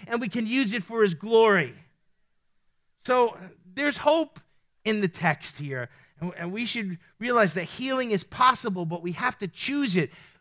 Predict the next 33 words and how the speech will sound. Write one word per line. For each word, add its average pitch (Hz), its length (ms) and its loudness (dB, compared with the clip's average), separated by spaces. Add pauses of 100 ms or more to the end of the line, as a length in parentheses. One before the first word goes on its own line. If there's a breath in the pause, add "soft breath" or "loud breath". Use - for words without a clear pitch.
We 254 120 -2
have 254 160 0
to 220 100 -4
choose 277 380 -4
to 220 100 2
humble 285 480 0
ourselves 190 420 2
and, 175 160 -8 (220)
and 196 200 -4
run 277 240 2
to 277 100 -12
God 214 340 4 (420 soft breath)
and 214 140 0
let 247 400 4
him 262 260 -10
strengthen 294 840 -2 (280 soft breath)
what 160 240 -12
we've 220 300 -6
allowed 170 420 2
to 170 100 -8
become 147 640 -8
weak. 131 520 -14 (680)
Now, 208 140 2
verses 269 380 0
fourteen 277 600 -8
through 233 200 -12
seventeen, 226 760 -2 (440 soft breath)
shift 262 320 -12
gears 247 240 -8
a 233 60 -8
little 233 160 -2
bit 214 160 2
here, 220 420 0